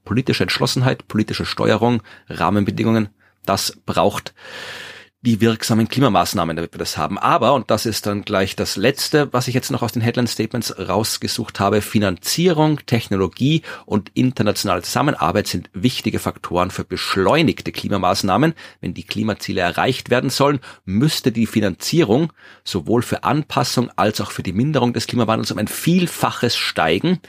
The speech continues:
Es ist ausreichend globales Kapital vorhanden, um die globalen Investitionslücken zu schließen, aber es gibt Hürden für die Umlenkung von Kapital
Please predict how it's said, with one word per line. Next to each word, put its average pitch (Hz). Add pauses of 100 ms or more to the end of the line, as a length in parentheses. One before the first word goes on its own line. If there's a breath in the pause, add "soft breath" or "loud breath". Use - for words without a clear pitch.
(240 loud breath)
Es -
ist -
ausreichend 110
globales 90
Kapital -
vorhanden, 165 (240 loud breath)
um 92
die 90
globalen 90
Investitionslücken 101
zu 78
schließen, 156 (300 loud breath)
aber 104
es -
gibt -
Hürden 127 (220 loud breath)
für -
die -
Umlenkung 107
von 85
Kapital 80